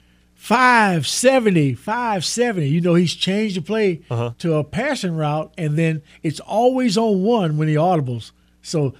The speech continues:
Speaker 1: this, the, the snap count on two is gone, and now it's on one. And these type of things you have to know,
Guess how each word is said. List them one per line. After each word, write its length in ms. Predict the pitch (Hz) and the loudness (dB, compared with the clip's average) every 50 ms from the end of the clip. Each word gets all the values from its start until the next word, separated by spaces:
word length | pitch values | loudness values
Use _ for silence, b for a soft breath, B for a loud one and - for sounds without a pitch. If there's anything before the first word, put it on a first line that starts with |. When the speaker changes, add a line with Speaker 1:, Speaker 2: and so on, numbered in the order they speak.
| b b b | b b b
Speaker 1:
this, 400 | 147 139 123 104 - - - _ | -4 -4 -4 -4 -8 -16 -20 _
the, 120 | - 135 123 - - | -12 -12 -12 -12 -14
the 60 | 180 139 | -12 -10
snap 320 | - - 208 226 240 - | -6 -4 -2 -4 -4 -4
count 160 | - 208 220 | -4 -4 -4
on 100 | 202 180 143 | -2 -4 -4
two 180 | - 262 277 | -4 -2 0
is 100 | 233 180 | 0 0
gone, 320 | 151 156 185 202 196 185 165 | 0 0 0 0 0 0 -2
and 120 | 156 156 | -2 -2
now 140 | 170 170 170 | -2 -2 -2
it's 140 | 165 - - | -4 -4 -4
on 200 | 156 156 147 151 | -4 -2 -2 0
one. 320 | 185 196 175 147 127 113 B B B B B B B | 0 0 0 0 -2 -4 B B B B B B B
And 160 | 151 143 143 | -4 -2 0
these 180 | 151 220 254 - | 0 0 0 0
type 200 | - 214 214 185 | -2 -2 -2 -2
of 80 | 160 | -2
things 280 | - 202 208 196 190 170 | -2 0 0 0 0 2
you 140 | 175 170 104 | 0 0 2
have 240 | 135 202 202 208 - | 4 2 2 2 0
to 120 | 202 185 | -2 -2
know, 460 | 170 180 196 208 214 208 180 165 165 | 0 2 0 2 2 2 2 0 -2